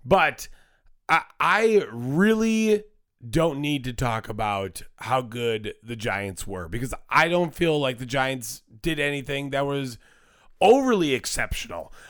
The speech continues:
I think that the major problem here is looking at the Packers team and how they lost this game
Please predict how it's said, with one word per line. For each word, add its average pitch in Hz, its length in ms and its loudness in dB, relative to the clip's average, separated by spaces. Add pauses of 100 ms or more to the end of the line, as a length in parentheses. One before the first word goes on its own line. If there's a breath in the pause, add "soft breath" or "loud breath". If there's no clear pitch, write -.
(120)
I 180 180 4
think 196 360 0
that 147 220 -2
the 143 140 -6
major 165 560 2
problem 107 520 -4
here 110 240 -6
is 139 200 -4
looking 208 480 0
at 135 200 -2
the 104 80 -18
Packers 104 500 -6
team 135 200 -8
and 110 100 -10
how 190 300 2
they 196 160 4
lost 143 880 2
this 131 360 -6
game 110 560 -4